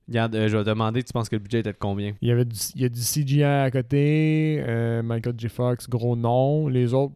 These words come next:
Speaker 2: personnages, moi, ben, les autres acteurs, personnellement, je les avais pas reconnus, mais juste à lui, euh, je sais pas. Pour vrai, c'est comme un douze, quinze millions.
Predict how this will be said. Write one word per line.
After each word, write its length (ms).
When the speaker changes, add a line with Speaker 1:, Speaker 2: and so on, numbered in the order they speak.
Speaker 2:
personnages, 600
moi, 400
ben, 100
les 160
autres 160
acteurs, 460
personnellement, 460
je 120
les 120
avais 160
pas 120
reconnus, 500
mais 160
juste 220
à 100
lui, 580
euh, 180
je 180
sais 60
pas. 260
Pour 140
vrai, 220
c'est 120
comme 180
un 400
douze, 960
quinze 340
millions. 600